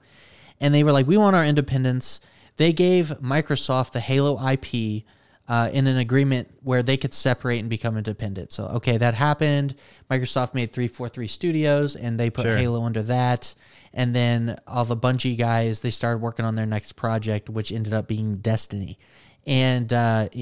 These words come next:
Speaker 1: and I think they might have made some other stuff too. I don't know. Don't, don't quote me on that 'cause I don't really know. But I know Destiny was the big one, and they made Destiny one. It came out. I didn't play it. I wanna be honest.
Speaker 2: Which one?
Speaker 1: Uh,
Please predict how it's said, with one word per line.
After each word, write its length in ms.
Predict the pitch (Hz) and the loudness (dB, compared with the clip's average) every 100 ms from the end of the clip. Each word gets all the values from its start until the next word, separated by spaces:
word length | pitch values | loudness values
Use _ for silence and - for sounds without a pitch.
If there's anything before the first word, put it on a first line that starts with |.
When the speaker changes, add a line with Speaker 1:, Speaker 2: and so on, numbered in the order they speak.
| - | -2
Speaker 1:
and 220 | 135 135 139 | 0 0 0
I 80 | 135 | -2
think 200 | 196 160 | -2 0
they 100 | 143 | 0
might 160 | 131 | 2
have 80 | 120 | 0
made 180 | 117 110 | -2 -2
some 160 | 113 | -4
other 180 | 107 107 | -4 -4
stuff 280 | - 107 - | -4 -6 -6
too. 240 | - 107 | -4 0
I 80 | 104 | 0
don't 160 | 107 107 | 0 0
know. 160 | 104 | 0
Don't, 420 | 101 104 - - 127 | -2 -4 -6 -10 -6
don't 160 | 110 | -6
quote 200 | - 110 | -4 -4
me 100 | 107 | -2
on 120 | 107 | -2
that 140 | 107 101 | -2 -4
'cause 120 | 110 | -6
I 120 | 110 110 | -4 -4
don't 100 | 107 | -4
really 220 | 110 113 | -4 0
know. 300 | 143 151 98 _ - - - - | 2 0 -2 _ -20 -20 -20 -4
But 140 | 139 | 2
I 80 | 143 | 4
know 120 | 143 | 4
Destiny 460 | 135 143 139 139 131 | 4 4 2 0 0
was 160 | 123 117 | 0 -4
the 60 | |
big 260 | 117 196 165 | 0 2 2
one, 240 | 127 123 | 0 -2
and 320 | 123 131 127 | -2 -2 0
they 80 | 135 | 0
made 240 | 135 135 127 | 2 0 0
Destiny 340 | 127 - 127 | -2 -2 -2
one. 560 | 123 123 127 123 123 123 - - | -2 0 0 0 -2 -6 -12 -10
It 140 | 123 | -8
came 300 | - 120 117 | -4 -2 0
out. 240 | 113 113 110 | 0 0 0
I 100 | 123 | 2
didn't 220 | 170 147 | 2 0
play 300 | - 120 113 | -2 0 0
it. 180 | 113 - _ _ _ _ _ _ _ _ - | -2 -6 _ _ _ _ _ _ _ _ 0
I 40 | |
wanna 120 | 120 113 | 2 4
be 120 | 113 | 2
honest. 480 | 110 110 113 - - _ _ - _ - | 2 2 -2 -6 -14 _ _ -20 _ 0
Speaker 2:
Which 240 | 120 117 | 2 4
one? 140 | 123 | 4
Speaker 1:
Uh, 80 | 139 | 2